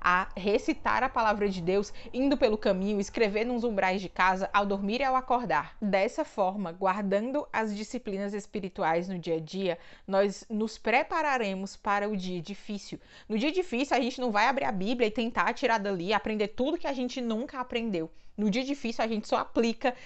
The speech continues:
aquilo que já está na nossa mente e no nosso coração, porque nós repetimos os sinais todos os dias.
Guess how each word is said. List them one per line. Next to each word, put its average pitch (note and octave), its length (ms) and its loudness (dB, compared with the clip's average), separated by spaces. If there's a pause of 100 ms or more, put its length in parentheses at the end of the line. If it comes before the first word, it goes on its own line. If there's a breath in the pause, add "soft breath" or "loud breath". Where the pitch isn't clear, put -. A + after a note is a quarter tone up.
(120 loud breath)
aquilo G#3 360 0
que G3+ 160 -4
já F#3+ 200 0
está A#3 280 0
na G#3 120 -4
nossa G3 280 -6
mente G3+ 460 -4 (220 loud breath)
e C#4 100 0
no D#4+ 100 0
nosso C4 300 -4
coração, G#3 480 -2
porque G#3+ 300 -4
nós F#3 320 -2
repetimos G#3+ 640 -6
os G#3+ 100 -6
sinais F3 460 -4
todos F3 340 -4
os F#3+ 240 -6
dias. E3 340 -8